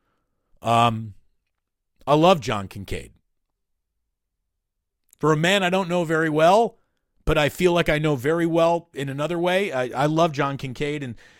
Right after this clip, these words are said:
if you are inclined to say a little prayer,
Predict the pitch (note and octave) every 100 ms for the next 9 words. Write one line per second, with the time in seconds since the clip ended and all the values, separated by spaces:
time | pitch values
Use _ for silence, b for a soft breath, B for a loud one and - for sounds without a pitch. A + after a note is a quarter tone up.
0 | b A#2+ B2+ C#3 E3+ E3+ D#3+ D#3 D3+ C3
1 | C3 - E3 E3 E3 E3+ E3 D#3+ - C#3
2 | B2+ C3 - E3 E3 D#3+ D#3+ D3 - D#3
3 | D#3 E3+ F#3